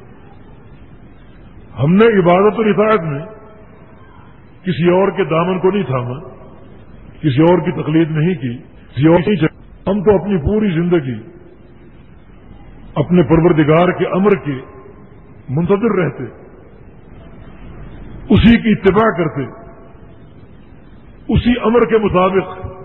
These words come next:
عبادت کرتے، ہم تو اس کے ساتھ جائیں گے اور ہمارا کوئی قائد نہیں،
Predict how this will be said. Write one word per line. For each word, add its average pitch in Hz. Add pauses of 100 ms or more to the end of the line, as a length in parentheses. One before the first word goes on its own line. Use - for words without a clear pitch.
(1120)
عبادت 165
کرتے، 139 (1600)
ہم 180
تو 247
اس 214
کے 254
ساتھ 165
جائیں 117
گے - (1600)
اور 170
ہمارا 151
کوئی 160
قائد 139
نہیں، 123